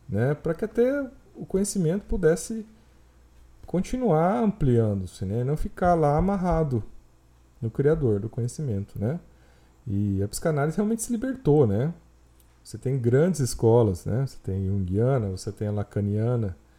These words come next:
né, são as duas grandes escolas principais hoje conhecidas no mundo, que romperam com Freud, né, que são, né, decorrências, partem da base, mas chegam a outros patamares, outras formas de ver, né,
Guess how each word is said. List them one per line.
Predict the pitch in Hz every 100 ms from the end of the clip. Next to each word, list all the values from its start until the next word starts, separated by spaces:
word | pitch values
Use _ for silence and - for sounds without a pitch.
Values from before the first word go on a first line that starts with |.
| - _ -
né, | 101
são | 107 92
as | 90 -
duas | 104 104 120 110
grandes | 110 110 101
escolas | - 107 107
principais | - 101 - - 101 113 - - - -
hoje | 101 107
conhecidas | - 110 101 117 135 123
no | 107
mundo, | 104 190 - - - - _ -
que | 123
romperam | 170 302 190 190 233
com | 143 95
Freud, | - 90 87 85
né, | 92
que | 107
são, | - 156 180 131 107
né, | 110 107 123
decorrências, | 117 120 - 208 151 160 185 - 80 - - _ _ _
partem | 104 127 190 165
da | 135
base, | 98 98 135 180
mas | 175 190 - - _
chegam | - - 127 160 175
a | 175 202 - _ _ -
outros | 143 185 240 - - - - -
patamares, | 117 127 113 98 107 101 104
outras | 131 170 156 151
formas | - 120 113 101 92 - - - - - - - - - - -
de | 101 120
ver, | 110 101 98
né, | 104 143